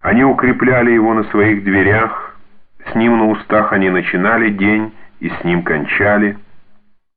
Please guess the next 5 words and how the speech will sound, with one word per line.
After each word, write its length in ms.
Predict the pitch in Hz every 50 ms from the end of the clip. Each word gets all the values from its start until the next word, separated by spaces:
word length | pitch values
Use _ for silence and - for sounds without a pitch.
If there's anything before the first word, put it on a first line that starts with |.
| _ _
Первым, 420 | - 117 139 143 139 131 139 135 120
чему 340 | - - 127 123 123 127 127
учили 360 | 120 113 - - 127 123 123
младенца, 720 | 117 113 107 107 104 101 110 123 127 120 113 - - 104
было 300 | 95 92 110 117 110 107